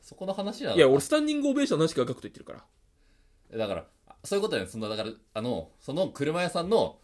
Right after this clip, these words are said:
Speaker 1: あの、いろんな車種を書いてある、あの、看板が、全部の車屋さんで、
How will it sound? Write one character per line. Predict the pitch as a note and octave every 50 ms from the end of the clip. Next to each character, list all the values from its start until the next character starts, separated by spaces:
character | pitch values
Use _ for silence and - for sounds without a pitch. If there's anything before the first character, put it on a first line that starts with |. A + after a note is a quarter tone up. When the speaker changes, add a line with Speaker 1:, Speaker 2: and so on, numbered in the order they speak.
| _ _ -
Speaker 1:
あ | - G#2+
の、 | -
い | -
ろ | A#2+ D#3+ E3
ん | E3
な | E3+ E3
車 | - F#3+ F#3+
種 | F#3 - G#2 G#2+
を | A#2 A2+ - -
書 | F#3 F3+
い | F3 E3+
て | - B2
あ | F#2 F2
る、 | G#2 - F#3+ - - _
あ | -
の、 | G#2+ A2+
看 | - - D#3+ F3 F3
板 | F3 F#3+ F#3
が、 | E3+ E3+ G3+ F#3+ - - - _ _ _ _ _ _ _ -
全 | B2 A2+ G2+ G#2 E3 G#3 A3+ A#3+ B3 A3+ F#3
部 | F3 E3+
の | G#3 B3+ B3 - - - - _ -
車 | - C#3+ C3+ C#3 C#3
屋 | C#3
さ | - C#3
ん | C#3 E3+
で、 | G3 D#3+ G#2 - - _